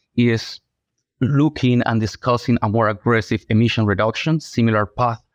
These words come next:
as the Europe and the U K. And the carbon compliance market has been growing in the U S. And more than that, if you put the Inflation Reduction Act, that includes tax benefit and other financial incentive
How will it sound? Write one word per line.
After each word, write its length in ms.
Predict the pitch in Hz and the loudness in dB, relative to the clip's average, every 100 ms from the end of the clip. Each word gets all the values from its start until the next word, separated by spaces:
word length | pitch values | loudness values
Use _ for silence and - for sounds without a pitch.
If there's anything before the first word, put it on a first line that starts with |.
| _ | _
as 140 | 107 107 | -2 0
the 100 | 104 | 2
Europe 360 | 107 110 107 - | 2 2 0 0
and 140 | 104 | 0
the 80 | 98 | 2
U 160 | 98 98 | 0 -2
K. 400 | - 110 127 - _ _ - _ - | 0 0 0 -4 _ _ -20 _ -4
And 460 | 117 110 110 110 113 _ _ _ 120 | 0 2 2 2 0 _ _ _ -4
the 200 | 123 - _ | -4 -4 _
carbon 400 | - 135 143 147 | -6 -2 0 0
compliance 640 | - 120 - 120 120 117 113 | 0 -2 0 -2 0 -2 0
market 340 | 110 110 117 | 0 0 -4
has 240 | 104 98 | -2 -2
been 160 | 95 101 | 0 -2
growing 420 | - 104 101 95 - | 0 0 2 2 2
in 160 | 104 | 2
the 100 | 95 | 2
U 220 | 92 95 98 | 2 2 2
S. 240 | 98 - _ _ _ _ _ _ | 0 -6 _ _ _ _ _ _
And 240 | 113 110 113 | -2 2 4
more 180 | 131 131 | 2 2
than 180 | 123 | 0
that, 240 | 101 160 143 | 2 2 2
if 140 | 110 | 0
you 100 | 110 | -2
put 240 | - 113 107 | -2 -2 0
the 320 | 104 104 98 - | 0 0 -2 -6
Inflation 540 | 113 107 113 110 110 | -4 -2 0 0 0
Reduction 440 | 101 98 104 - 101 - | 0 0 -2 -2 -4 -2
Act, 340 | 120 120 - - _ _ - | -2 -2 -4 -14 _ _ -6
that 100 | 104 | -2
includes 420 | 107 - 107 - | -2 0 -2 -2
tax 360 | - 90 - - | -6 -6 -8 -6
benefit 580 | 123 120 110 - 110 104 | -2 0 0 0 0 2
and 140 | 98 | 0
other 180 | 101 98 | 0 -2
financial 480 | - 92 104 98 101 | 0 0 0 0 -2
incentive 640 | 92 - 123 - 113 113 | -2 -2 -2 0 -2 -2